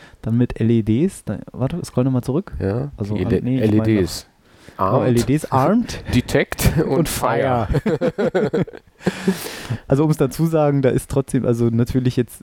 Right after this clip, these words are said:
Speaker 1: Fire keine, keine Maschinen-, kein Maschinengewehr drin, was jetzt die Maus abknallt.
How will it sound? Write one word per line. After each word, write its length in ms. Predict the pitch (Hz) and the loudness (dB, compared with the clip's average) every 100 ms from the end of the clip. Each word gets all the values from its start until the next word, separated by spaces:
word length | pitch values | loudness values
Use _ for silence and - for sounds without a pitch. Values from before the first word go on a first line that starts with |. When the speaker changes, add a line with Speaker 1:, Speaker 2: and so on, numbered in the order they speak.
| - | -4
Speaker 1:
Fire 520 | 117 127 131 117 - | 0 2 2 0 -4
keine, 480 | - 120 117 117 107 - - - _ _ _ _ _ _ | -2 0 2 2 0 -4 -18 -20 _ _ _ _ _ _
keine 240 | - 120 123 | -6 -2 0
Maschinen-, 380 | 120 - 139 | 0 0 -2
kein 180 | 135 127 | 2 2
Maschinengewehr 520 | 127 - 139 143 123 | 2 0 0 2 2
drin, 180 | 123 127 | 2 2
was 140 | 127 - | 2 -2
jetzt 140 | - | -2
die 60 | 123 | 2
Maus 200 | 123 135 | 2 0
abknallt. 840 | 127 - - 147 - 147 - - | -2 -2 0 0 0 0 -2 -14